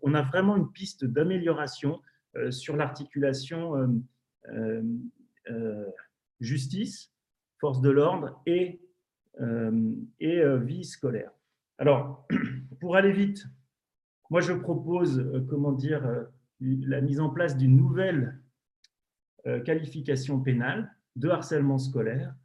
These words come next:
Alors, c'est, euh, quelque chose, euh, qui est, euh, comment dire, euh, extrêmement, euh,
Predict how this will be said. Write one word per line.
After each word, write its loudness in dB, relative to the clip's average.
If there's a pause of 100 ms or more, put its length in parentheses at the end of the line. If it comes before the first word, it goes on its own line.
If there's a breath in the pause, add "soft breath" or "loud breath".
(720)
Alors, 0
c'est, 2
euh, 10
quelque 0
chose, 0
euh, -2
qui 2
est, 4
euh, 4
comment 0
dire, 0 (320)
euh, -4
extrêmement, 2
euh, 0